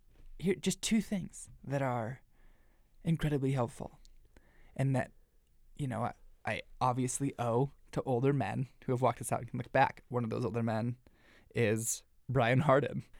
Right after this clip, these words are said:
His reflection on the Proverbs is awesome, where he just goes,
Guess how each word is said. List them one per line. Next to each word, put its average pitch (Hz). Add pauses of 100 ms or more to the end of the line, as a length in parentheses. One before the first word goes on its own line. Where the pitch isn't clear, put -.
(160)
His 208
reflection 143 (200)
on 147
the 131
Proverbs 131
is 127
awesome, 127
where 123
he 143
just -
goes, 113